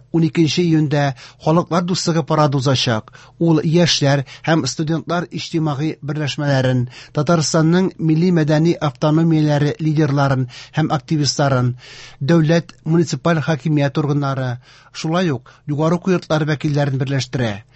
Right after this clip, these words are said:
Җыелу урыны уникенче июньдә иртәнге сәгать унда Кремльнең Спас манарасы янында. Быел дуслык парады беренче тапкыр башкаладан чыгып, республиканың Спас, Әлмәт, Түбән Кама, Нурлат, Менделеев,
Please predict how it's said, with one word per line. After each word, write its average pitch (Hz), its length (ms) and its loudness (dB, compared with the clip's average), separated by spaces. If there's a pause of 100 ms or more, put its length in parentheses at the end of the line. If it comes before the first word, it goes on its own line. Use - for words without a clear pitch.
(280)
Җыелу 147 460 2
урыны 180 480 0 (240)
уникенче 160 540 2
июньдә 143 580 0
иртәнге 143 500 -2
сәгать 127 380 -2
унда 143 480 -2
Кремльнең 156 640 0
Спас - 380 -6
манарасы 131 500 -2
янында. 110 460 -4 (520)
Быел 190 320 2
дуслык 190 320 -4
парады 151 320 0
беренче 143 340 -2
тапкыр 175 460 -2
башкаладан 139 560 -2
чыгып, 175 360 -4 (220)
республиканың 156 720 -2
Спас, - 480 -4
Әлмәт, 143 480 -2
Түбән 139 320 -2
Кама, 151 440 -2
Нурлат, 147 520 -2
Менделеев, 147 640 -2